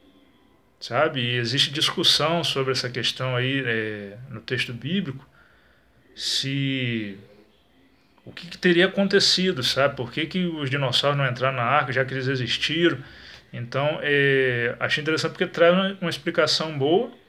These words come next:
É claro que pode ser considerado também um texto um pouco difícil, né, pra poder justificar essa questão aqui,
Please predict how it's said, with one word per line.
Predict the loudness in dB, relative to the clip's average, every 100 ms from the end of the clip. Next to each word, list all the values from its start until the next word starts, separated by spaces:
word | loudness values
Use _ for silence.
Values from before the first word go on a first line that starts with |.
| _ _ _ _
É | -8
claro | -2 2 2
que | 0 -4 -2 -4 -6 -10 -4
pode | 0 2
ser | 0
considerado | 0 -2 2 4 2
também | 0 -4 -2
um | -2
texto | 0 -2 -2
um |
pouco | -4 -4 -4
difícil, | -8 -6 -4 -2 -2
né, | -4
pra | -6
poder | -4 -4
justificar | -2 -4 -6 -8 -8 -2 0 0 -4 -20 -20 -20 _ -10
essa | -6 -4
questão | -2 -2 -2 -4 -4
aqui, | -4 -6 -6 -8